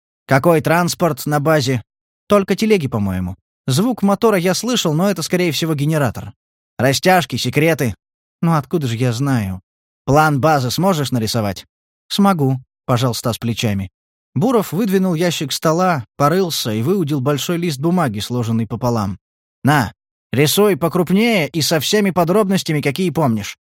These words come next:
Всё подписывай. Обязательно укажи, в какой избе главный их обитает. Кстати, ты ведь с ним разговаривал?» «Да», кивнул Стас, вычерчивая периметр базы. «Что можешь сказать о нём?» «В смысле?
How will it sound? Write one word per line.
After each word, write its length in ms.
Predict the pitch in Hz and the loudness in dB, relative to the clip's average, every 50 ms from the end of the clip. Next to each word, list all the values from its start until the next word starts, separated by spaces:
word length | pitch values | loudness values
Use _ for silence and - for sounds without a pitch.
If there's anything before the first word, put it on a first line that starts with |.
| _ _ | _ _
Всё 320 | - - - - 160 175 170 | -8 -4 0 2 2 2 2
подписывай. 640 | - 190 180 - - 180 143 - - 104 101 95 - _ _ _ _ _ _ _ _ - | 2 0 -2 -2 -2 -4 -2 -2 -4 -4 -6 -8 -10 _ _ _ _ _ _ _ _ -8
Обязательно 600 | - 87 120 123 143 180 170 - 165 151 160 156 | -4 -2 0 2 2 2 2 2 0 0 0 0
укажи, 360 | 156 139 165 156 131 139 185 | 0 0 0 0 2 2 0
в 60 | 170 - | 0 -2
какой 320 | - 151 123 175 170 160 - | -4 -4 -2 -2 -2 -2 -2
избе 380 | 165 139 120 113 110 170 175 | -4 -4 -2 0 0 0 0
главный 540 | 143 117 127 139 160 160 151 123 98 113 120 | 0 0 0 0 2 2 2 2 0 -2 -2
их 240 | 120 - 143 - - | -2 -4 -6 -6 -4
обитает. 540 | 107 101 127 - - 123 110 107 104 - - _ _ _ _ _ _ _ _ - | -4 -4 -2 -2 0 -2 -2 -2 -4 -8 -12 _ _ _ _ _ _ _ _ -8
Кстати, 500 | - - - 160 135 117 - - 113 107 | -4 0 2 4 2 2 0 -4 -6 -4
ты 140 | - 143 | -4 -2
ведь 180 | 165 170 165 - | -2 -2 -2 -2
с 60 | - | -2
ним 140 | 196 214 208 | 0 0 0
разговаривал?» 640 | 202 196 165 196 214 226 247 233 190 123 101 87 - _ _ _ _ _ _ _ _ | 0 0 2 2 2 2 2 0 -2 -2 -6 -8 -12 _ _ _ _ _ _ _ _
«Да», 280 | - 113 110 147 165 175 - _ _ _ _ _ _ _ - | -2 0 0 0 0 -4 -8 _ _ _ _ _ _ _ -4
кивнул 380 | - 139 120 127 139 135 127 | -2 0 0 0 0 -2 -2
Стас, 320 | - - - 160 151 135 - | -4 -2 -2 0 0 0 -2
вычерчивая 560 | 127 113 - 143 131 - - 131 120 117 113 | -4 -2 -2 -2 -2 -2 -4 -4 -2 -2 -2
периметр 420 | 104 131 131 123 123 113 - 107 | -2 -2 -2 -2 -2 -2 -4 -4
базы. 340 | 104 120 117 107 90 95 95 - _ _ _ _ _ _ _ _ | -4 -2 -2 -2 -4 -6 -10 -12 _ _ _ _ _ _ _ _
«Что 300 | - - - 170 185 190 | -8 0 2 4 4 4
можешь 360 | 196 190 180 151 165 151 - | 4 2 0 0 -2 -4 -4
сказать 400 | - - 180 160 151 156 131 - | -2 0 0 2 2 0 0 0
о 60 | 113 | -2
нём?» 260 | 98 98 85 76 - - _ _ _ _ _ _ _ _ | -4 -4 -6 -8 -12 -16 _ _ _ _ _ _ _ _
«В 80 | - | -2
смысле? 400 | - 202 190 - - 127 113 95 | 2 2 2 2 0 -2 -4 -6